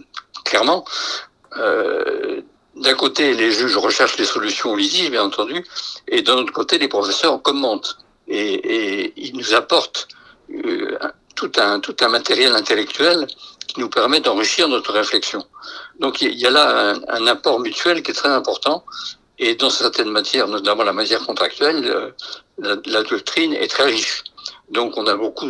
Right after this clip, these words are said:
on a beaucoup de, de, de matériaux qui nous est apporté par les professeurs.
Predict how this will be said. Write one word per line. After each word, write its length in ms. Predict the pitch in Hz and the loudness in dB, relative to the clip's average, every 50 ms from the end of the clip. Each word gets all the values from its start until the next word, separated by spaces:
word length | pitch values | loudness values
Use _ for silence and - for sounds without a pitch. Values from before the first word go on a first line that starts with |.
| 117 107 | -2 -2
on 140 | 104 98 90 | -2 -2 -2
a 80 | 95 | -2
beaucoup 420 | 92 95 120 101 - - 113 104 98 | -2 -2 -4 -6 -6 -8 -6 -6 -4
de, 220 | 98 107 98 95 | -4 -2 -4 -4
de, 440 | 92 101 98 95 95 92 95 - 76 - | -4 -4 -4 -2 -2 -2 -4 -4 -6 -10
de 80 | 107 | -10
matériaux 500 | 92 101 113 - - 117 117 127 147 151 | -4 -2 -2 0 2 2 2 2 2 0
qui 100 | 131 - | -2 -4
nous 140 | 98 98 92 | -6 -4 -4
est 120 | 95 - 110 | -2 -2 -2
apporté 420 | - - 95 95 - - 127 120 | -2 -2 -6 -6 -2 -2 -2 0
par 180 | - 104 95 87 | 2 0 0 0
les 100 | - - | -2 -4
professeurs. 600 | - - - - - - - 147 151 170 175 | -6 -6 -6 -4 -6 -2 0 2 0 0 0